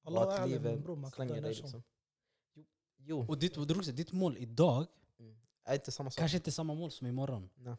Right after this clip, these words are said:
Speaker 3: Men
Speaker 1: Exakt.
Speaker 3: at least du hade en plan idag, förstår du?
Speaker 2: Jo.
Speaker 1: Yani, du, du, idag, du slösar inte den på det viset.
Speaker 2: Mm.
Speaker 1: Jag ser det på så här, om du har ett mål,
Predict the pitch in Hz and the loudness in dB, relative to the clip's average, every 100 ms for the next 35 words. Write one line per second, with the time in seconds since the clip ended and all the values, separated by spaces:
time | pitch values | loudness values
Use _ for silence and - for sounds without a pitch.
0 | _ _ _ _ 127 131 156 185 - 127 | _ _ _ _ -4 2 4 2 2 2
1 | 143 139 139 - 165 135 113 123 101 _ | 2 2 -2 0 -2 -2 -2 -4 -6 _
2 | - - 123 123 156 127 120 113 _ 143 | -14 -8 -6 -4 -6 -8 -20 -20 _ -10
3 | 151 147 156 156 175 160 185 185 180 151 | -8 -8 -8 -6 -8 -8 -4 -2 -2 -4
4 | - 175 175 160 143 131 147 156 - 131 | -4 -4 -4 -8 -8 -8 -8 -8 -12 -16
5 | _ _ _ _ 110 156 185 185 180 160 | _ _ _ _ -20 -8 -4 -2 -4 -6
6 | - - 147 143 131 151 160 170 143 156 | -8 -10 -8 -8 -8 -8 -6 -6 -4 -4
7 | 143 165 | -4 -8